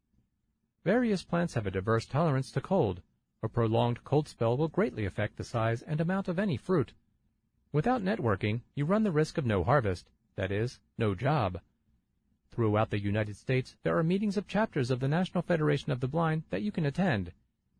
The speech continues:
You can get on the jobs N F B net dot org mailing list.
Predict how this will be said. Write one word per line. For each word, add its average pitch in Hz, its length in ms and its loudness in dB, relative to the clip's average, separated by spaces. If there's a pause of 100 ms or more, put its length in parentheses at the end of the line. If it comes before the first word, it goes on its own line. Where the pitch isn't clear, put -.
You 160 60 -8
can 170 160 0
get 226 140 2
on 185 80 2
the 107 80 2
jobs 113 440 0 (120)
N 107 140 -2
F 101 140 -2
B 107 140 -2
net 123 260 -2
dot 104 180 0
org 139 220 0
mailing 160 340 2
list. 92 360 -2